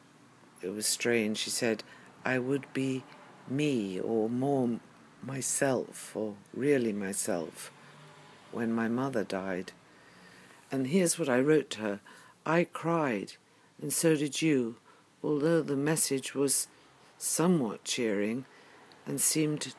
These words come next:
to be delivered like good news.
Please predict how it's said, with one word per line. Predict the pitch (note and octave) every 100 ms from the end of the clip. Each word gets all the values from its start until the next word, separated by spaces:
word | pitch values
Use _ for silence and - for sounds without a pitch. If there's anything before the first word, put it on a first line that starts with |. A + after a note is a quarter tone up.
| -
to | D3
be | D3 C3+
delivered | C#3+ C#3+ D3 C3 B2+
like | C3+ B2+ - - - - - - -
good | D#3 C3+
news. | A2 E2+ F2 -